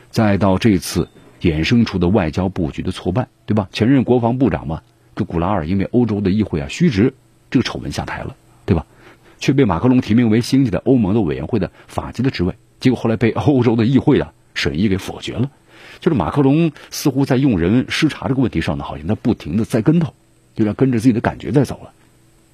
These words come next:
好，再从深层来看的话，很，很难简单地理解，是这马克龙眼光不行吗？还是运气不好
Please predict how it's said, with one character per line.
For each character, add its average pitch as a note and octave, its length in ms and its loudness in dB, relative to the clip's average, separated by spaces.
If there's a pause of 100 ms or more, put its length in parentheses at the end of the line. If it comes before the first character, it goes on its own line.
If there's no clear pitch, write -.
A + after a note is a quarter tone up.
(880)
好， G2 180 -2
再 D3+ 140 2
从 C#3+ 240 2 (200)
深 A3+ 220 4
层 F#2+ 160 0
来 D2 140 -2
看 - 160 -2
的 C2 40 -6
话， - 160 -6 (1200)
很， G#2+ 400 2 (640)
很 F2+ 180 0
难 A2 180 2
简 C#2 200 0
单 F#2+ 140 4
地 A2 100 2
理 D#2 160 0
解， D2+ 180 -6 (360)
是 - 180 0
这 C3 80 2
马 F2+ 160 0
克 B2 120 0
龙 B2+ 140 4
眼 D#2 160 0
光 B2+ 180 2
不 D3 80 4
行 E2 160 0
吗？ A2+ 180 0 (400)
还 E2 120 -2
是 G2 80 0
运 A2 160 2
气 - 120 -8
不 - 160 -6
好 - 240 -8